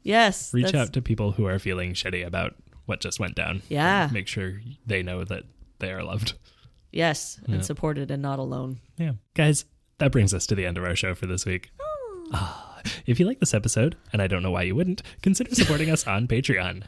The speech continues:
Speaker 2: Uh, you can give us as little as a dollar a month to have your question added to the Turtle Spot. So, you know, it's worth
Speaker 1: It's
Speaker 2: it.
Speaker 1: worth it. It's worth
Speaker 2: Yeah.
Speaker 1: it.
Speaker 2: Also, our merch store will be on sale from, uh, October tenth to fourteenth.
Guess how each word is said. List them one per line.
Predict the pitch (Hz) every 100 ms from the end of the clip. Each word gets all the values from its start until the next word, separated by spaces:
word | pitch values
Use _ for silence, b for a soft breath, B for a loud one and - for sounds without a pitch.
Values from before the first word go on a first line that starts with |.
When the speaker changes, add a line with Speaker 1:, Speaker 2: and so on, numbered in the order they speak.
| -
Speaker 2:
Uh, | 92 92
you | 107
can | 110
give | 101
us | 92 101
as | 95
little | 120 120
as | 104
a | 92
dollar | 90 90
a | 90
month | 101 120 - -
to | 113
have | 101
your | 117
question | - 98 - 92
added | 92 90 90
to | 95
the | 87
Turtle | 90 85
Spot. | - 90 - - -
So, | - - 92 - - -
you | -
know, | - - _ - B B B B -
it's | -
worth | 98
Speaker 1:
It's | 95
Speaker 2:
it. | 107
Speaker 1:
worth | 175 175
it. | 143 -
It's | 147
worth | 147 143
Speaker 2:
Yeah. | 139 127
Speaker 1:
it. | 107 B B
Speaker 2:
Also, | 131 160 175
our | 117 123
merch | 110 135 - - -
store | 107 95 117 170
will | - 104
be | 98
on | 95 95
sale | 113 113 170 -
from, | - 104 98 98 98
uh, |
October | 95 92 98 - 110 101
tenth | 117 107
to | -
fourteenth. | 98 98 123 165 151